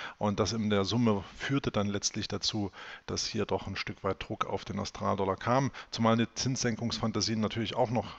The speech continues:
hier nicht raus sind, beim Neuseeland-Dollar wie beim Australdollar. Also es bleibt eine heiße Geschichte grundsätzlich. Aber die Situation, die, Moment, gehen wir auf den F X-Chart, dass hier eine weitere Schwächephase bevorstehen könnte. Und das schauen wir uns mal beginnend hier im Wochenchart an,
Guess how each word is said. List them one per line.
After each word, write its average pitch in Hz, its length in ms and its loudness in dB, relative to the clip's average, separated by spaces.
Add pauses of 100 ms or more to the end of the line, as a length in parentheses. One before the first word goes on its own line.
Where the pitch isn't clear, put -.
(140)
hier 165 260 0
nicht 147 280 -2
raus 117 260 2
sind, 110 120 -2
beim 101 160 0
Neuseeland-Dollar 98 600 -2
wie 98 80 -4
beim 90 160 -4
Australdollar. 113 600 4 (300)
Also 98 180 -2
es - 40 -10
bleibt - 280 -2
eine 87 80 -4
heiße 104 200 -2
Geschichte 107 500 -2 (300)
grundsätzlich. 113 680 -2 (240)
Aber 117 320 -2
die 104 120 -2
Situation, 95 720 -2
die, 120 160 -2
Moment, 87 400 -6
gehen - 140 -14
wir - 80 -16
auf - 320 -20
den - 120 -16 (380)
F - 120 -14
X-Chart, - 500 2 (460)
dass 110 180 2
hier 117 140 2
eine 110 160 4
weitere 104 480 4
Schwächephase 107 720 0
bevorstehen 101 560 -4
könnte. 156 280 0
Und 135 60 2
das 113 100 2
schauen 123 160 0
wir 120 80 2
uns 117 180 -2
mal 113 140 2
beginnend 123 360 -6
hier 110 140 -4
im 104 120 -2
Wochenchart 110 420 -2
an, 139 200 -2